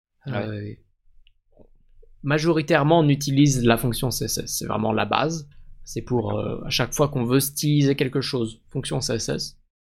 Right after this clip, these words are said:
Speaker 2: Euh, mais, euh, les patterns, je m'en sers aussi pas mal. Euh, par exemple, pour faire du flex ou du grid. Euh, ça, je m'en sers pas mal. Euh, sinon, C V A.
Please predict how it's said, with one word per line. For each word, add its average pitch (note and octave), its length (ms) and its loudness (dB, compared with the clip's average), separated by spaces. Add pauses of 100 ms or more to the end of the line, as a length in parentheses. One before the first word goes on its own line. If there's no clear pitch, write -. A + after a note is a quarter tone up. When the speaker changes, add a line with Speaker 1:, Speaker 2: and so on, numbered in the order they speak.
(360)
Speaker 2:
Euh, G#2+ 540 -4 (640)
mais, C3+ 440 2
euh, - 500 -6 (280)
les A#2+ 200 0
patterns, C3+ 420 0 (220)
je - 140 -10
m'en A2+ 80 -2
sers A#2+ 180 -4
aussi - 220 -4
pas - 100 -6
mal. - 240 -8 (420)
Euh, G#2 260 -12
par G#2+ 140 -6
exemple, G#2 240 0
pour G#2+ 120 -8
faire G#2+ 120 -2
du G2+ 100 -2
flex - 520 -2 (180)
ou A#2 80 -6
du A#2 120 -4
grid. C3 420 -2 (720)
Euh, A#2+ 240 -6
ça, B2 140 -6
je B2 100 -4
m'en A#2+ 60 -2
sers A2+ 160 -6
pas G#2+ 140 -4
mal. A#2+ 380 -2 (1080)
Euh, A2+ 640 -4 (180)
sinon, B2+ 640 2
C C3 220 -2
V A2+ 160 0
A. G#2+ 180 -8